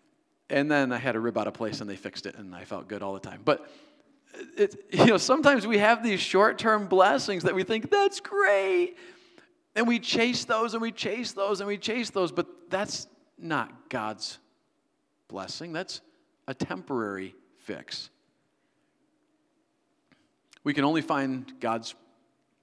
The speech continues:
blessing in His presence. I mentioned earlier three basic things that we all want. And here's what I would say. The three deepest desires of our hearts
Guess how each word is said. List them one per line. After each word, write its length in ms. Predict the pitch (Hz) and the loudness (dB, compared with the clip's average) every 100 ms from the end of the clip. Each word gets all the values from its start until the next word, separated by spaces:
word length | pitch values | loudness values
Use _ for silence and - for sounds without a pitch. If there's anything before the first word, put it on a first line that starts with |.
| 107 | -12
blessing 600 | 113 117 123 - 98 98 - _ _ _ _ _ _ _ _ _ _ _ _ - | -4 -4 -4 -8 -12 -16 -20 _ _ _ _ _ _ _ _ _ _ _ _ -8
in 340 | 120 117 110 107 _ _ _ _ _ | -6 -6 -8 -14 _ _ _ _ _
His 240 | 110 107 | -10 -10
presence. 520 | - 113 92 85 - - - - | -8 -6 -6 -10 -16 -18 -10 0
I 100 | 156 | 4
mentioned 320 | 185 170 156 | 4 4 4
earlier 300 | 151 147 127 | 6 6 4
three 320 | 123 151 156 | 2 2 2
basic 460 | 135 147 139 143 - | 2 2 2 -2 -2
things 260 | 135 127 | -2 -2
that 140 | 120 120 | -2 0
we 280 | 135 131 - - - - | 0 0 -4 -18 -20 -4
all 340 | 131 131 139 131 | 2 6 6 4
want. 480 | 127 120 113 113 - _ _ _ _ | 2 0 -2 -8 -18 _ _ _ _
And 360 | 139 135 131 - - - - | -2 0 0 -6 -14 -20 0
here's 200 | 165 165 | 4 6
what 100 | 160 | 6
I 60 | |
would 100 | 147 | 6
say. 400 | 135 139 120 110 - - - - _ _ - - _ - | 2 2 0 -2 -10 -20 -20 -20 _ _ -20 -20 _ -20
The 220 | 156 135 | -4 0
three 500 | 135 - 151 165 208 | 0 0 6 6 6
deepest 540 | 190 151 196 208 196 - | -2 -4 -2 0 -2 -2
desires 580 | 147 139 147 165 165 - | -4 0 2 2 0 0
of 200 | 143 135 | 0 2
our 140 | 127 | 0
hearts 540 | - 127 113 - - | 2 2 2 -4 -10